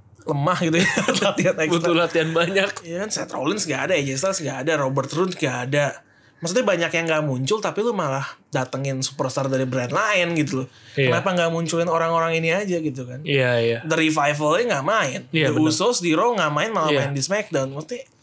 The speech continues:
Speaker 1: ah, ya udahlah.
Speaker 2: Ya udahlah. Sakarepmu lah.
Speaker 1: Sakarepmu lah. Nah, The Usosnya malah main di SmackDown, nolongin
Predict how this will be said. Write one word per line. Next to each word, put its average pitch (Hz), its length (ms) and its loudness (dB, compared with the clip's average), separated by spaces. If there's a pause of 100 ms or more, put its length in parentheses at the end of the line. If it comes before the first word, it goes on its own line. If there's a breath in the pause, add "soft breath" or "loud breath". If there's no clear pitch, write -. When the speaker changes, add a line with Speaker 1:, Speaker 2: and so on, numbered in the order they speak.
(520 loud breath)
Speaker 1:
ah, - 160 -4
ya 131 140 -2
udahlah. 135 300 -2 (100)
Speaker 2:
Ya 120 180 -4
udahlah. 117 360 0 (840 loud breath)
Sakarepmu 123 640 -2
lah. 127 140 0
Speaker 1:
Sakarepmu 127 580 -4
lah. 131 260 2
Nah, 127 200 -4
The 135 120 0
Usosnya 196 340 2
malah 254 200 4
main 233 160 0
di 220 100 0
SmackDown, 214 640 0 (320)
nolongin 170 420 0